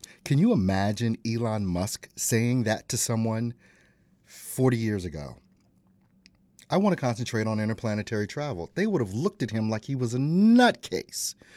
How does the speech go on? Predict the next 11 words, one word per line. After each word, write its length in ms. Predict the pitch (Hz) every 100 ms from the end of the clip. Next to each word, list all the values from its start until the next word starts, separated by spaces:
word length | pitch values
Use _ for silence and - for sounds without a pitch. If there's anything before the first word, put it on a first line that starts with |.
| - -
"That's 140 | -
only 180 | 151 135
for 120 | 151
nasa. 500 | 165 175 156 - - _ _ _ _ _ _ _ _ _ _ _ _
That's 160 | 143 -
only 160 | 156
for 80 | 139
the 80 | 143
government 500 | 123 139 143 107 -
to 80 | -
do. 280 | 90 82